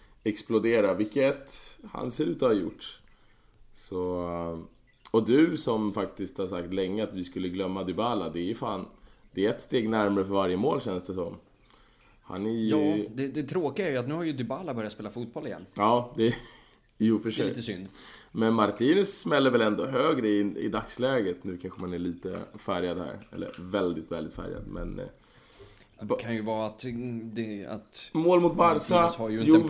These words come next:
Speaker 2: portugisisk våldtäktsman i samma lag som
Speaker 1: Nej.
Speaker 2: överskuggar honom.
Speaker 1: Det också. Men, eh, det här var ju hans bästa match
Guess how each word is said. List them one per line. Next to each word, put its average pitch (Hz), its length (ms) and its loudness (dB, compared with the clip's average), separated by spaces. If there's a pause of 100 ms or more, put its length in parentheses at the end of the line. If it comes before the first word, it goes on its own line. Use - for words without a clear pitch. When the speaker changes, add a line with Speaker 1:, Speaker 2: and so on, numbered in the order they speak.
Speaker 2:
portugisisk 117 580 4
våldtäktsman 120 640 0
i 110 60 0
samma 107 240 -4
lag 104 320 -2
som 101 380 -8
Speaker 1:
Nej. 117 100 4 (200)
Speaker 2:
överskuggar 104 460 -6
honom. 101 220 -14 (120)
Speaker 1:
Det 113 220 4
också. 113 380 0 (840)
Men, 110 360 0
eh, 110 400 2 (100)
det 107 120 0
här 120 120 2
var 143 100 4
ju 151 100 6
hans 101 680 -2 (240)
bästa - 380 -4
match - 560 -6